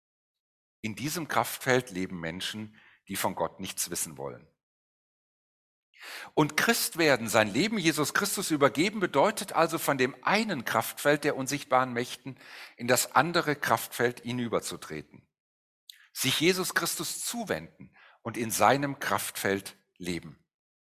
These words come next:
Sich von ihm zu bestimmen lassen, sich von ihm bestimmen zu lassen. Und das bedeutet eine Veränderung des Geistes, eine Veränderung der Haltung und des Lebensstils. Ein ganz entscheidender Wechsel.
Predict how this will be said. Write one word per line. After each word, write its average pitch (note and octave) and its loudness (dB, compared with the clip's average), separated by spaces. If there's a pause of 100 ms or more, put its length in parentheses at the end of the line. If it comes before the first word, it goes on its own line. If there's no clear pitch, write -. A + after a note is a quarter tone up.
(440)
Sich - -2
von E3 6
ihm G#3+ -2
zu G3+ -4
bestimmen E3+ -4
lassen, E2 -4 (340)
sich C3+ -2
von D#3+ 2
ihm F#3+ -4
bestimmen - -4
zu - -8
lassen. D2 -6 (1120)
Und A#2 -4
das - 4
bedeutet D3 0
eine G#2+ 2
Veränderung A#2+ -2
des A#2 0
Geistes, - 0 (320)
eine F2 -6
Veränderung F#2+ -2
der E2+ -2
Haltung G2 0 (380)
und B2 -8
des B2+ -2
Lebensstils. D2+ -10 (340)
Ein A2+ 6
ganz F#2+ 4
entscheidender F#2+ -4
Wechsel. - -10